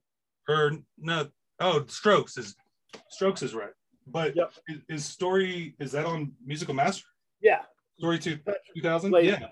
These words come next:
Speaker 1: So
Speaker 2: Yep.
Speaker 1: yeah, so they did it on all of those albums. They did that
Speaker 2: Right.
Speaker 1: kind of, like, we-, wild sex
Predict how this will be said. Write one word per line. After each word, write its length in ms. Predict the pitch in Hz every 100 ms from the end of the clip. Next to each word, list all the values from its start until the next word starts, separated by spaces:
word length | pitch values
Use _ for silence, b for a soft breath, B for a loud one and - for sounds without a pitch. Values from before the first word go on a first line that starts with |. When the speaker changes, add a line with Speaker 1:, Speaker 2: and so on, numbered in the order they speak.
| _ _ _
Speaker 1:
So 140 | -
Speaker 2:
Yep. 280 | 196 226 135
Speaker 1:
yeah, 60 | 120
so 180 | - 175
they 180 | 165 160
did 200 | 165 190
it 180 | 190 - _ _ _ _ _ - - _ _ _ -
on 500 | 156 156 151 143 135 _ _ _ _ _
all 260 | 147 190 165
of 100 | 117
those 180 | 98
albums. 600 | 101 90 - _ - - -
They 100 | 127
did 180 | 127 -
that 320 | 123 202 233
Speaker 2:
Right. 160 | - - -
Speaker 1:
kind 200 | 170 139
of, 80 | 127
like, 300 | 127 - - - _ - _ _ _ _ _ -
we-, 280 | 139 160 147
wild 540 | 135 143 151 147 131 -
sex 720 | - 170 160 - - -